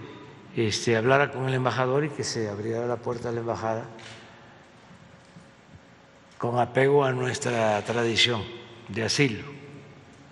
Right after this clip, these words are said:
Pero al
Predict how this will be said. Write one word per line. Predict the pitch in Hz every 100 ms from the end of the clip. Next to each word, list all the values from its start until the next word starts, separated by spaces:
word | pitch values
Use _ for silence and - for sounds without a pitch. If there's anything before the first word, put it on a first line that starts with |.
| - - - - - - - - - - - - - - - - - - - - - - - - - - - - -
Pero | 175 190 - - - - - - - - - - - - - - - - - - -
al | 131 131 110